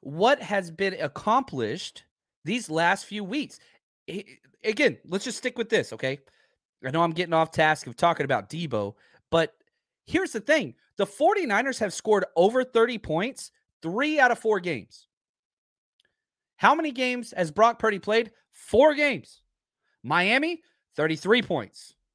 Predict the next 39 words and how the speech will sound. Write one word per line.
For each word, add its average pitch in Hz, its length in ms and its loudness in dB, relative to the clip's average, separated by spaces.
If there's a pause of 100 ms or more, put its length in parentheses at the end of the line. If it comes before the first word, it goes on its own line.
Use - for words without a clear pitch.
(680)
Tampa 190 240 -4
Bay, 226 380 2 (200)
thirty-five 165 580 6
points. - 500 -12 (300)
Seattle, 240 480 0
twenty-one, 226 640 -4 (240)
and 143 120 -4
that 190 120 2
was, 175 200 -4
you 180 60 -6
know, 160 120 0
both 165 240 0
teams 175 320 -10
running, 170 440 0 (200)
controlling 175 480 -4
the 156 60 -6
clock, 160 500 -2 (240)
whatever. 165 680 2 (300)
Uh, 120 180 -2
wasn't 170 300 -4
the 156 80 -16
best 175 320 0
game, 170 300 -6
but 143 180 -12
you - 80 -16
controlled 175 480 -2
it. 175 220 -2
You 117 100 -16
got 175 180 0
your 160 80 -10
twenty-one 160 360 -6
points, 160 320 -6
short 180 280 -4
week, 151 220 -6
hostile 180 460 0
environment, 151 480 -2
on 196 180 -2
the 185 80 -2
road. 156 460 0